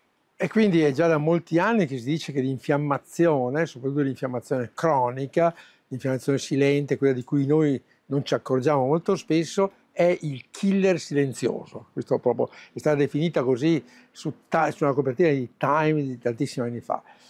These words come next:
E l'infiammazione, possiamo dire, sen-, senz'altro con le ultime ricerche, che è la base di quasi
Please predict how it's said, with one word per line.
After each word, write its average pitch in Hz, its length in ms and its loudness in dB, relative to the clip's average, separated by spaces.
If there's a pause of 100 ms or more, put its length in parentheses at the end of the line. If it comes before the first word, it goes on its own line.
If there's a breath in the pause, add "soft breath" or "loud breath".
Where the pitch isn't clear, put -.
(360 soft breath)
E - 380 2
l'infiammazione, 190 540 0
possiamo 160 300 2
dire, 151 380 2 (240)
sen-, 127 300 -2
senz'altro 139 840 0
con 120 80 0
le 131 80 4
ultime 143 260 -2
ricerche, 196 520 0
che 143 200 2
è 117 80 -2 (280 soft breath)
la 175 240 2
base 156 420 0
di 135 160 -4
quasi 160 420 -2